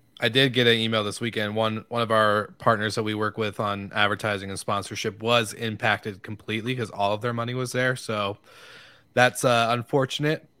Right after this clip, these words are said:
I won't say names for obvious reasons, but,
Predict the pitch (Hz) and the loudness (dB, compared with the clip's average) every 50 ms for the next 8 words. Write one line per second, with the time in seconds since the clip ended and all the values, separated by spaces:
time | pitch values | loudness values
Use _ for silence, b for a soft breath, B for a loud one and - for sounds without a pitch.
0 | _ _ - 120 117 117 117 - - - - 123 117 117 113 113 113 107 - _ | _ _ -4 -2 -2 -2 -4 -6 -6 -2 0 0 2 2 0 0 -2 -4 -8 _
1 | _ _ _ _ _ - 110 113 110 113 117 123 - - - 120 113 107 104 104 | _ _ _ _ _ -8 -4 -4 -2 -2 -4 -6 -8 -8 -6 -4 -2 0 0 0
2 | 107 104 104 - - 113 110 113 127 147 139 - - 123 117 110 107 - | -2 -2 -4 -8 -6 -6 -6 -4 -4 -6 -6 -4 -2 0 0 0 0 -2